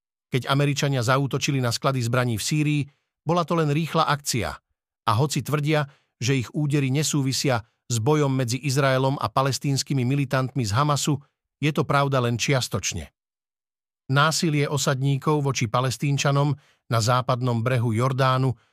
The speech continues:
dosiahlo po útoku Hamasu na Izrael rekordnú úroveň, tvrdia skupiny na ochranu ľudských práv.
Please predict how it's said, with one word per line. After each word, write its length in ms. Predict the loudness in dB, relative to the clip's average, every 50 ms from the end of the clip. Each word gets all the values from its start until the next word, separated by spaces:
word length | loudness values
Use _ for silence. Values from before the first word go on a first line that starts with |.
| _ _ _ -4
dosiahlo 580 | -2 -2 0 0 0 2 2 2 2 0 0
po 140 | -2 -2 -2
útoku 400 | 0 0 0 -2 -2 -2 -2 0
Hamasu 400 | 2 2 2 2 0 0 0 0
na 140 | 0 0 0 0
Izrael 460 | -2 -2 0 2 2 2 2 2 0
rekordnú 480 | 0 -2 0 0 -2 -2 0 -2 -2 -2 -2
úroveň, 500 | 0 0 2 2 2 0 0 0 -2 -4 -4 _ _ _ _ _ _ _
tvrdia 400 | -2 0 0 2 2 0 0 0
skupiny 480 | -2 -2 -2 -2 0 0 0 2 2 2
na 140 | 2 2 0
ochranu 400 | -2 -2 0 0 2 2 2 2 0
ľudských 420 | 0 -2 -4 -4 -4 -4 -6 -4
práv. 480 | -4 -2 -2 0 0 -2 -4 -8 -10